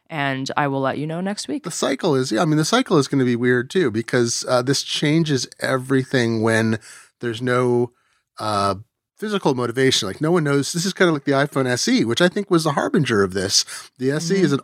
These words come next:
Speaker 2: old form factor with entirely new innards. And
Speaker 1: Yeah.
Speaker 2: these
Speaker 1: I got
Speaker 2: are
Speaker 1: the rose gold. That's the only way you can tell that it's new.
Speaker 2: Yeah,
Speaker 1: That it's,
Speaker 2: and
Speaker 1: it's,
Speaker 2: same thing
Speaker 1: it's,
Speaker 2: here. If
Speaker 1: it
Speaker 2: you look at the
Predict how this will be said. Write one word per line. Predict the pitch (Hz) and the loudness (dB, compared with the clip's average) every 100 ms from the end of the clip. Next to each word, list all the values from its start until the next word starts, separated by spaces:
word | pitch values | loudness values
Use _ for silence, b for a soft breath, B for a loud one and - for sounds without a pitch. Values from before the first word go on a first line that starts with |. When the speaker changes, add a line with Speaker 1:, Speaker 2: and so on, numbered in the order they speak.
| - | -2
Speaker 2:
old | 123 139 151 | -2 -2 -2
form | 151 139 147 | 0 0 0
factor | 104 92 - 131 131 B B | -2 -4 0 0 0 B B
with | 117 110 | -4 -4
entirely | 113 - 117 120 113 | -4 0 2 4 2
new | 104 101 | 2 2
innards. | 123 123 73 - - B B | 2 2 0 -2 -6 B B
And | - 127 156 110 | -2 0 0 -4
Speaker 1:
Yeah. | 131 B | -10 B
Speaker 2:
these | 127 156 226 | -8 -2 0
Speaker 1:
I | |
got | 156 | 2
Speaker 2:
are | 143 | 2
Speaker 1:
the | |
rose | 202 208 | 2 0
gold. | 202 208 185 | 0 0 2
That's | 165 - | -2 0
the | 156 | 0
only | 165 175 170 | 0 0 2
way | 160 | 2
you | 160 | 2
can | 147 156 | 0 -6
tell | 147 143 139 | 0 2 2
that | 131 | -2
it's | 123 - | -4 -6
new. | 139 135 - | -4 -4 -4
Speaker 2:
Yeah, | 160 226 | -2 0
Speaker 1:
That | 262 | 0
it's, | 254 - | -2 -4
Speaker 2:
and | 165 | -2
Speaker 1:
it's, | 196 | 0
Speaker 2:
same | 190 | 2
thing | |
Speaker 1:
it's, | 180 | 2
Speaker 2:
here. | 202 | 0
If | 135 | 2
Speaker 1:
it | |
Speaker 2:
you | 151 | 2
look | |
at | |
the | 175 | 4